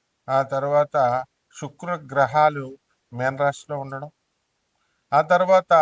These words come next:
గురుగ్రహము వృషభ రాశి నుంచి, వృషభ రాశిలో ఉండడము, కేతువు కన్యా రాశి, ఆ తర్వాత చక్కగా మనకి కుంభరాశిలో శని గ్రహాలు ఉంటున్నాయి కదా. ఇప్పుడు ఏప్రిల్ నెలలో మనకి మారేది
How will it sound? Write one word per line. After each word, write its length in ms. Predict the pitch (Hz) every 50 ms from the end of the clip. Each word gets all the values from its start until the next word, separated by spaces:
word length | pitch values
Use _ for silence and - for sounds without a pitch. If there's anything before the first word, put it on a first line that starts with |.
| 147 147 147 151 _ _ _ _ _ _ _ 135 123
గురుగ్రహము 1040 | 135 160 170 202 214 196 180 170 196 190 180 165 175 175 165 170 165 160 147 147 147 - _ _ _ _ _ -
వృషభ 480 | 123 123 143 143 143 - - 170 165 165
రాశి 540 | 165 165 165 160 156 151 147 - - - 151
నుంచి, 580 | 143 143 143 139 - _ - - 135 131 131 127 127 131
వృషభ 340 | 131 123 120 120 - 139
రాశిలో 380 | 139 139 139 135 - - - 135
ఉండడము, 480 | 127 127 127 127 123 127 131 139 151 - _ _ _ _ _ _ _ -
కేతువు 680 | - 143 156 160 - - 180 175 185 190 190 190 190 _ _ -
కన్యా 300 | 127 127 131 135 147 147
రాశి, 500 | 143 143 139 139 - - - 156 156 - _ _ _ _ _ _ _ _ _ _ _ _ _ _ _ -
ఆ 140 | 139 147
తర్వాత 380 | 147 147 151 147 151 151 156 156 _
చక్కగా 800 | _ - - 135 - - 143 131 135 151 151 143 131 123 123 127 _ _ _ _ _ _ -
మనకి 340 | 131 135 143 143 143 - 135
కుంభరాశిలో 760 | _ - 135 127 127 127 139 143 143 139 - - - 143 139
శని 420 | - - - 123 120 123 131 135
గ్రహాలు 440 | 135 127 120 117 117 123 123 135 147
ఉంటున్నాయి 440 | 147 131 117 113 _ 131 131 131 120
కదా. 260 | 117 113 135 165 202 _ _ _ _ _ _ _ _ _ _ _ _ _ _ _ _ _ _ _ _ _ _ _ _ _ _ _ _ _ _ _ -
ఇప్పుడు 200 | 170 170 208 185
ఏప్రిల్ 520 | 160 170 196 214 - - 233 226 220 214
నెలలో 300 | 202 196 190 196 202 202
మనకి 340 | 190 190 185 185 175 - 190
మారేది 720 | 160 151 143 131 143 156 160 175 180 175 165 - 165 170